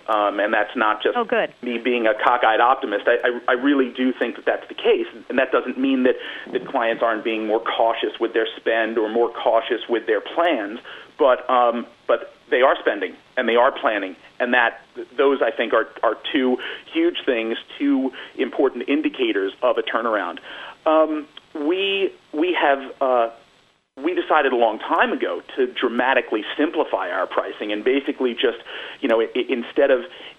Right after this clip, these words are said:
Speaker 1: instead of, uh, having this huge, um, complex rate card and, and, and invariably needing to have very difficult conversations with clients about, well, you know, how much time did the senior graphic designer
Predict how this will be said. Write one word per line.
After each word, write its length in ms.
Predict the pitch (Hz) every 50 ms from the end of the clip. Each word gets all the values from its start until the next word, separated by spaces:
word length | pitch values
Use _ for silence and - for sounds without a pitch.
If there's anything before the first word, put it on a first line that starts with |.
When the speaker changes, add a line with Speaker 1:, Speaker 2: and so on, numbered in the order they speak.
| -
Speaker 1:
instead 400 | 135 123 113 - - - 131 127
of, 160 | 123 120 113 - - -
uh, 240 | 110 107 95 104 -
having 360 | - - - 127 123 127 117
this 140 | 113 107 107 - - - - - - - - _ - - - -
huge, 600 | 180 190 190 185 175 156 143 135 123 113 - - - -
um, 380 | 131 123 117 113 107 110 107 - - - - - -
complex 640 | 160 147 156 147 - - - 135 135 131 127 - - - - - -
rate 380 | 123 123 131 135 139 135 -
card 500 | - - - 139 123 120 107 101 110 - - - 127
and, 420 | 123 120 117 120 117 117 117 120 - - - - -
and, 300 | - 120 117 120 117 - - - _ _ -
and 280 | 120 123 120 110 101 - - - -
invariably 720 | 143 131 131 120 147 147 160 160 156 151 139 139 139 127
needing 300 | 127 135 139 135 131 127 -
to 80 | 127
have 380 | - - 139 131 123 117 120 120
very 260 | 139 165 147 127 - - -
difficult 600 | 147 143 - 151 - - - 143 131 120 117 -
conversations 680 | - 147 127 127 123 135 - 151 139 160 147 156 135 -
with 160 | 147 131 - -
clients 440 | - 143 131 135 135 131 131 127 131
about, 260 | 123 127 127 - -
well, 140 | 135 131 127 - - - - -
you 60 | - -
know, 100 | 165 151
how 240 | - - 240 254
much 200 | 269 269 269 269 - - - -
time 260 | 233 240 247 247 247
did 140 | 196 180 -
the 80 | 120 - - - -
senior 320 | 175 180 196 208 202 208 190
graphic 460 | 175 214 208 208 208 208 220 214 -
designer 400 | 214 202 208 202 208 208 208